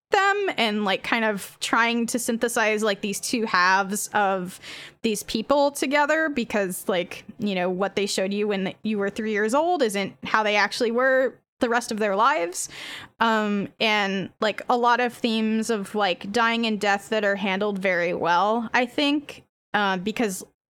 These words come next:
again, with Antimony kind of being adjacent to these psychopomps, these guides of death, like,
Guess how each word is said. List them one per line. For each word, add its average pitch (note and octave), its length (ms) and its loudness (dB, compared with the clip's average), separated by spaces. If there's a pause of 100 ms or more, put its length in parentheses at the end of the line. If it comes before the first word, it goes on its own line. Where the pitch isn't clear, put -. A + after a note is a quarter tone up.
again, G3+ 520 2 (340)
with G#3+ 260 0
Antimony G#3 600 0
kind F#3+ 260 -2
of F3+ 300 -4
being F#3+ 480 -2
adjacent F#3+ 720 -2
to G3 260 -4
these F3+ 200 -6
psychopomps, F3 640 -4
these F3+ 200 -4
guides F3+ 260 0
of F#3 120 -4
death, F3+ 320 0
like, F3 340 -4